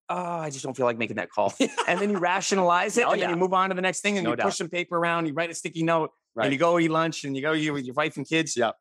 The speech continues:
Speaker 1: And it's like, "Damn, you just didn't make that call."
Speaker 2: No.
Speaker 1: At the end of the day, did you do or, did you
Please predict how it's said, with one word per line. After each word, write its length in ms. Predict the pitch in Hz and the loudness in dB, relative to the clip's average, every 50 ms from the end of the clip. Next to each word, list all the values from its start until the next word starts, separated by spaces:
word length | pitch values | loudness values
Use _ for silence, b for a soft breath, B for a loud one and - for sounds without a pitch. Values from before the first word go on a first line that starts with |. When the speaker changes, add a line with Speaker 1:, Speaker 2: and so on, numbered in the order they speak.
| _ _ | _ _
Speaker 1:
And 160 | 147 147 151 | -2 -2 -2
it's 120 | 151 - - | 0 0 0
like, 180 | 135 117 - _ | -2 -2 -4 _
"Damn, 160 | - 160 151 - | -4 -4 -4 -4
you 120 | 143 135 127 | -6 -6 -4
just 200 | 123 123 - - | -4 -2 0 2
didn't 140 | 143 135 | 2 2
make 120 | 139 139 117 | 2 2 0
that 160 | 131 113 107 | -2 -4 -2
call." 300 | - 135 123 92 85 - | -2 -2 -2 -2 -4 -4
Speaker 2:
No. 120 | - 107 95 | -4 -2 -2
Speaker 1:
At 60 | - | 0
the 80 | 151 170 | 0 0
end 120 | 185 175 | 2 2
of 40 | 165 | 2
the 60 | 160 | 2
day, 140 | 170 151 123 | 2 0 0
did 260 | - - 135 131 123 | -4 -8 -12 -10 -8
you 160 | 127 123 120 | -6 -6 -6
do 400 | 107 107 113 151 175 196 220 208 - | -6 -4 -2 0 0 0 0 -2 -2
or, 100 | - 143 | -2 0
did 320 | 131 127 - 131 - 135 117 | 0 -2 -4 -4 -6 -6 -6
you 80 | 117 | -8